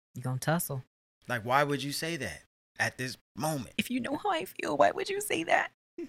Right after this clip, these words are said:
Speaker 2: That's, that's literally, I was, like, I was, I had just left the house and I was driving. I was like, "Man, like, you really,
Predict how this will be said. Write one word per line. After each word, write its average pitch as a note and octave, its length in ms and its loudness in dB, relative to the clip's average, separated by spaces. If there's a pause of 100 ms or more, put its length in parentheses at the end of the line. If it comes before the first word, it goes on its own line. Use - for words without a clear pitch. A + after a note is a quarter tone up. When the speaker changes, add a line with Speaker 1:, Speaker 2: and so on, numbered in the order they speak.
(120)
Speaker 2:
That's, C#3 380 8
that's C3+ 300 4
literally, C3 340 4
I A2+ 180 4
was, A2+ 180 -2 (440)
like, G2+ 160 -8
I G#2 80 -2
was, G2+ 260 -10
I G#2 80 -6
had G#2+ 160 -2
just A2 180 -6
left B2+ 180 -6
the A#2+ 80 -4
house A#2 180 -6
and G#2+ 80 -10
I - 20 -10
was G#2+ 80 -10
driving. A#2+ 200 -2
I - 20 -6
was A2 100 -10
like, G#2+ 80 -8
"Man, B2 220 -4
like, F#2+ 200 -10
you A#2 180 -6
really, A#2 400 -4